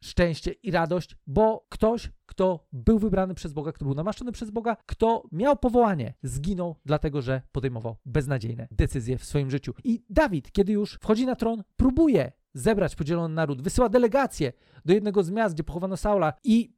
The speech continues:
przekazuje im słowa: „Niech Pan błogosławi wam za to, że wyświadczyliście tę łaskę waszemu panu Saulowi i pochowaliście go.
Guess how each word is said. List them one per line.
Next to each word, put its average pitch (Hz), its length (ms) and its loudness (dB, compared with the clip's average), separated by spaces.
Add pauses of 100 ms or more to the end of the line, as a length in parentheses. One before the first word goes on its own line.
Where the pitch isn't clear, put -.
przekazuje 233 440 2
im 220 100 -2
słowa: 233 280 2
„Niech 202 220 2
Pan 262 260 2
błogosławi 247 420 0
wam 196 140 0
za 190 120 4
to, 170 100 -2
że 147 60 0
wyświadczyliście 185 540 -2
tę 202 100 0
łaskę 220 360 -2
waszemu 170 240 -4
panu 196 260 0
Saulowi 180 540 2
i - 40 -4
pochowaliście 170 540 -2
go. 123 120 -6